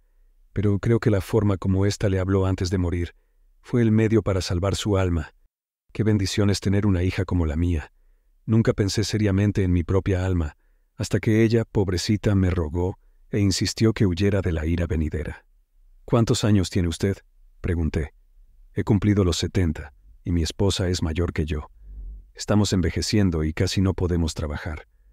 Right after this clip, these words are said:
Pero nuestra hija ha dejado un buen empleo como sirvienta,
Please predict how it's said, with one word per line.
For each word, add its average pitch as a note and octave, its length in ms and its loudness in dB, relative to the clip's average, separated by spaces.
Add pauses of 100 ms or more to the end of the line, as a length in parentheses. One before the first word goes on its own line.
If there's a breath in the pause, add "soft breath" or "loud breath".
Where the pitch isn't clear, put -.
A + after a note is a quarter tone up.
(300)
Pero G#2 160 0
nuestra G2+ 360 2
hija G#2 260 2
ha F#2 40 -2
dejado G2 360 0
un G2+ 100 2
buen G#2 160 2
empleo F#2+ 360 0
como F2+ 180 -2
sirvienta, F2 600 -4